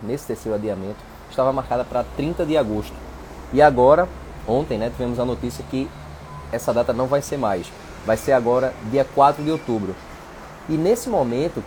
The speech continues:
que nós tínhamos uma previsão da segunda fase no final de agosto, a nossa expectativa era que a primeira do trigésimo segundo fosse em outubro. Por quê? Porque, em média, de uma prova pra outra,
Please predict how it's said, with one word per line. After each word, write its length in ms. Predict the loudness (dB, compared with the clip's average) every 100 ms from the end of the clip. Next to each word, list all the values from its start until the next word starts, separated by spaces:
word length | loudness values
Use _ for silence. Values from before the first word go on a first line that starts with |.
| -4
que 160 | -2
nós 180 | 0 -2
tínhamos 360 | -2 -2 -2 0
uma 120 | -2
previsão 540 | 0 -2 -2 -4 -4 -4 -8 -12 0
da 260 | 4 4 2
segunda 320 | -4 -2 -2
fase 500 | 0 2 2 -2 -10 -12 -16 -16 -12
no 60 | -12
final 340 | -6 0 2
de 80 | 2
agosto, 480 | 0 0 -2 -4 -12 -16 -16 -18 -18 -18 -8
a 140 | 0 2
nossa 240 | 2 0
expectativa 640 | -2 0 0 -2 -4 0
era 100 | 0
que 140 | 2 0
a 60 |
primeira 640 | 0 -2 -2 2 6 6 6
do 120 | 2
trigésimo 520 | -2 -2 0 0 -2
segundo 400 | -8 -4 -4 -4 -8 -18 0
fosse 320 | 4 4 2
em 80 | -2
outubro. 440 | -2 0 0 -2 -6 -14 -20 -20 -20 -20 -20 -10 -2
Por 140 | -2
quê? 200 | 2 0 -2 -16 -20 -16 -12
Porque, 260 | 0 0 0
em 160 | -2
média, 460 | 2 4 4 2 0 -4 -20 -20 -20 -20 -20 -20 -20 -20 -8
de 160 | -4
uma 160 | -2 -2
prova 300 | 0 0 0
pra 180 | 0 2
outra, 340 | 2 0 -6